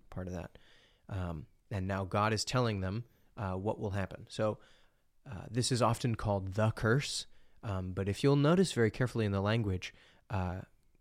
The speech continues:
God never curses the people. He never says, "You are cursed." He never says that. Um, what I believe is happening here is God is outlining for them and for us, if we will learn from it,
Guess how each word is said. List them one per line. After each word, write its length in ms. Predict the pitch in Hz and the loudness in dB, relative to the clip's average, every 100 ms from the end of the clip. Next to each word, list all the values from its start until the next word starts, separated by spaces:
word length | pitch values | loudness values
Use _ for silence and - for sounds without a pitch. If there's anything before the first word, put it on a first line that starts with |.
| _ 131 | _ -4
God 440 | 104 107 120 123 | 0 4 4 2
never 540 | 110 110 110 135 135 - | 0 2 4 4 2 0
curses 640 | - 120 107 110 104 95 - | -2 0 0 0 0 -2 -8
the 100 | - | -6
people. 400 | - 113 - - - | -4 -2 -2 -6 -12
He 140 | - 110 | -6 0
never 260 | 107 127 | 4 6
says, 340 | 143 131 107 98 | 6 4 2 0
"You 420 | 95 117 156 143 | 0 6 6 6
are 180 | 104 95 | 2 -2
cursed." 460 | - - - - - _ _ _ | -4 -6 -6 -8 -12 _ _ _
He 100 | - | -8
never 180 | 92 113 | -2 2
says 260 | 127 139 110 | 4 4 2
that. 280 | 95 - - - _ _ - | -2 -6 -14 -20 _ _ -8
Um, 320 | 104 92 87 - _ _ - | -4 -4 -6 -12 _ _ -12
what 180 | 107 98 | -2 2
I 100 | 101 | 4
believe 260 | 120 131 127 | 6 6 6
is 120 | 120 | 4
happening 300 | 139 120 98 | 0 2 -2
here 300 | 90 90 110 _ - _ | -2 -4 -6 _ -20 _
is 140 | 104 87 | -8 -6
God 340 | 98 98 110 | 0 2 4
is 200 | 107 98 - | 2 0 -2
outlining 680 | 107 123 120 117 123 123 | 0 2 2 2 2 2
for 320 | 117 - 117 123 | -2 0 4 4
them 340 | 107 92 92 - | 4 0 -2 -2
and 160 | 113 | -2
for 220 | - 139 | 0 2
us, 300 | 156 104 - | 2 2 -2
if 140 | 98 - | -8 -4
we 120 | 101 | -4
will 160 | 101 101 | -2 -2
learn 220 | 107 113 | -2 -2
from 220 | 101 95 | -4 -8
it, 180 | 95 - | -10 -16